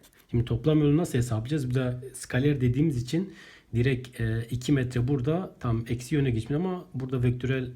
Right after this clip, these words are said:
nicelik gibi düşünmüyoruz. Skaler. İkiden üçe nedir? Beş. Beş metre gitmiş. O zaman beş metre yazacağız. Bölü iki. T son eksi T ilk.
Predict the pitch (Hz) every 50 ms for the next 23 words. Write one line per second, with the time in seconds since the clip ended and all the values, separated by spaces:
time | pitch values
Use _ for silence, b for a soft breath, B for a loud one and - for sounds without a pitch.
0 | - - - - 110 113 120 120 - - 107 104 107 113 - - 135 117 104 101
1 | 113 123 - - - - 110 101 101 120 - B B B B B B B B B
2 | - 143 123 - 139 143 147 147 - - 123 - - 143 151 160 131 123 175 170
3 | 135 120 135 120 101 - - - - - _ - 175 185 - - 104 101 98 -
4 | - 101 95 92 92 - - 95 - - - - - B B B B B B B
5 | - 110 110 110 110 143 - - - 113 98 - - - 98 95 95 98 104 107
6 | 107 110 123 123 101 95 113 143 - - - - _ _ b b b b b b
7 | b b b b b _ - 123 123 - - 101 117 - - - - _ _ _
8 | _ - - 110 107 - - 110 104 95 - - - - 101 95 95 110 156 -
9 | - -